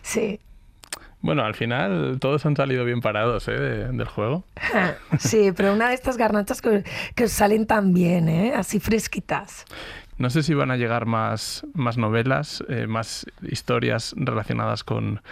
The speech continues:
Speaker 2: con tu vida, con ese, con ese proceso de transición.
Speaker 1: Espero que sí, porque ¿sabes qué pasa? Que había un momento que yo tenía celos de la Wines and the City en las redes sociales,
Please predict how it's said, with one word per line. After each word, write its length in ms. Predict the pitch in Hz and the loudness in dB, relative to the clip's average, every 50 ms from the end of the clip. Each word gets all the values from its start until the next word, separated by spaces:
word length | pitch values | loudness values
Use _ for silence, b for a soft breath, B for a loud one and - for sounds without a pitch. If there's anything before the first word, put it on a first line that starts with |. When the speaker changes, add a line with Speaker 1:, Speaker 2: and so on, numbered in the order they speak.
| B B B B B | B B B B B
Speaker 2:
con 180 | - 123 113 104 | -4 -2 -2 0
tu 140 | 110 107 107 | 0 0 2
vida, 300 | 120 123 127 123 120 113 | 2 2 2 2 0 0
con 120 | 113 110 | -2 -2
ese, 380 | 110 101 - 117 117 113 110 110 | -2 -2 -2 0 0 0 -2 -2
con 160 | - 107 107 | -2 -2 -2
ese 140 | 107 110 113 | 0 0 -2
proceso 380 | - 110 113 - 113 107 117 107 | -2 -2 -2 -2 -2 -2 -2 -2
de 60 | 107 110 | -2 -2
transición. 640 | 107 104 101 - - 107 - 117 117 123 135 - B B B B B B B B B B B B B B B B B B B - | -2 -4 -4 -4 -6 -6 -4 -2 -2 -2 -2 -4 B B B B B B B B B B B B B B B B B B B -16
Speaker 1:
Espero 360 | - - - - - - 214 - | -14 -2 2 4 6 6 6 6
que 120 | - 220 | 4 0
sí, 380 | - - - 220 202 190 196 - - | 0 2 4 4 4 4 4 0 0
porque 280 | - 196 190 185 208 196 | 2 2 2 2 2 2
¿sabes 180 | 196 220 247 | 2 2 0
qué 100 | - 277 | 0 2
pasa? 220 | - - 262 - - | 2 2 0 0 2
Que 80 | - | 0
había 160 | 202 180 196 208 | 2 4 4 2
un 60 | 247 | 2
momento 380 | 262 240 240 240 233 - 269 - | 2 0 0 -2 -4 -4 -6 -4
que 120 | - 233 | -2 0
yo 100 | 220 214 | 0 0
tenía 260 | - 220 220 233 226 | 0 -2 -2 -2 -2
celos 600 | 220 - 208 202 202 226 240 - - - - - - - - - - - - - - - | 0 2 2 2 2 0 -2 -4 -6 -12 -12 -14 -14 -12 -10 -12 -12 -12 -14 -16 -8 -4
de 120 | 202 185 | 0 2
la 120 | 175 175 | 2 2
Wines 220 | 170 185 190 185 202 | 2 2 2 2 2
and 120 | 202 202 | 2 2
the 80 | 196 196 | 2 0
City 480 | - - - 185 160 - 196 190 190 | -2 -2 -2 -4 -2 0 2 2 4
en 220 | 190 175 160 160 135 | 4 2 2 0 0
las 140 | 117 123 156 | 0 0 0
redes 180 | 165 180 175 - | 0 -2 -2 -2
sociales, 720 | - 170 - - 170 151 139 139 151 147 - - - | -4 -4 -2 0 0 2 2 0 -2 -2 -6 -8 -16